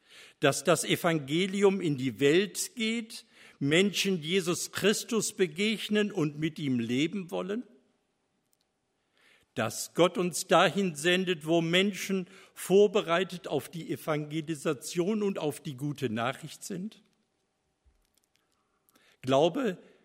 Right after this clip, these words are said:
wird auch praktisch im Lebenswandel. Gebet ist nicht das Einzige, das Paulus uns ins Herz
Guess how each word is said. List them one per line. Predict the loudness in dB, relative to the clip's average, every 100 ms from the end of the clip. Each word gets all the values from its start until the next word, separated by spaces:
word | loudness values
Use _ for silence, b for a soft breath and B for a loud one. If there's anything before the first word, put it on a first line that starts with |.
| b -6
wird | 2 2 2
auch | -2 -2 -6
praktisch | -6 -2 -2 -4 -4 -4 -4 -6
im | -4 -2
Lebenswandel. | -2 -2 -2 -4 -10 -12 -12 -12 -12 -14 -18 -18 _ _ _ _ _ _ _ _ _ _ b b b b b b -8
Gebet | 0 4 4 2 -6
ist | -8 -6 -2 0
nicht | 0 2
das | 0 0 -2
Einzige, | 0 0 -4 -8 -6 -2
das | -2 -4 -4
Paulus | 2 2 4 0 -2
uns | -4 -4 -4
ins | -6 -6 -6
Herz | -4 -6